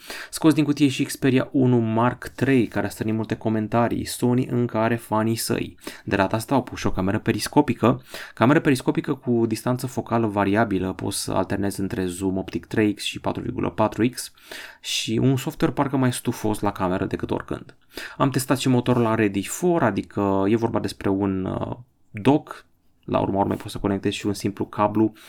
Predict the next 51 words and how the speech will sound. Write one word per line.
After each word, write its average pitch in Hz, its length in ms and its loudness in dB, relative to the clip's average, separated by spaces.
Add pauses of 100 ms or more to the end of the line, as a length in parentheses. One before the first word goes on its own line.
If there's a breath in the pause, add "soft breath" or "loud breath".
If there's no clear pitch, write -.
(200 loud breath)
de 101 100 0
la 101 120 0
U 131 100 2
S 131 140 0
B 113 100 2
C 107 140 2
la 110 180 0
H 110 220 -2
D 95 100 -4
M 101 80 0
I, 156 120 0
la - 80 0
monitorul 95 440 -2
tău 135 160 0
sau 113 160 -2
la 98 80 -2
T - 100 -4
V 110 100 4 (460 loud breath)
și - 200 -4
transformi 131 640 0
setup-ul - 460 -2
ăsta 113 280 -2
în 110 120 -2
înlocuitor 110 520 0
de 101 80 -6
computer 95 380 -2
desktop. 107 360 -4
Am 98 80 0
conectat 98 320 -4
și - 80 -10
o - 40 -8
tastatură 135 640 2 (300 loud breath)
și - 140 -6
un 98 80 0
mouse 107 280 0
și - 40 -10
chiar 110 160 0
și - 100 -10
un 98 80 -2
gamepad 123 520 2 (180)
și - 140 -16
vedeți 92 260 -2
în 95 60 -2
video 90 240 -2
ce - 120 -8
a 92 40 0
ieșit. - 360 -8 (420 loud breath)
Scos 165 220 4
din 151 100 4
cutie 147 220 2
Nokia 139 300 0